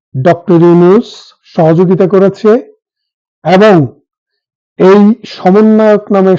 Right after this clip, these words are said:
সন্ত্রাসীরা পৃথিবীর বিভিন্ন দেশ থেকে জঙ্গিদের মাধ্যমে সেভেন পয়েন্ট সিক্স টু বোরের অস্ত্র কিনেছে। সেই অস্ত্র দিয়ে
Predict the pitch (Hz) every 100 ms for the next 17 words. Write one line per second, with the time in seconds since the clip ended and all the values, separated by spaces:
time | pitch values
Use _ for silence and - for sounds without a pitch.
0 | - - 196 - 196 - 175 190 196 -
1 | _ _ _ _ _ _ _ - 165 196
2 | 185 202 180 175 175 190 160 180 - -
3 | 190 202 202 - - _ _ _ _ _
4 | _ 123 156 180 180 165 202 190 170 147
5 | 196 190 202 208 _ _ _ _ _ _
6 | - 208 220 214 208 208 202 196 - 202
7 | 190 - - 185 160 175 180 180 - _
8 | _ _ 175 - - 170 - 160 160 -
9 | 240 - _ _ _ _ _ 190 240 254
10 | - - 180 175 175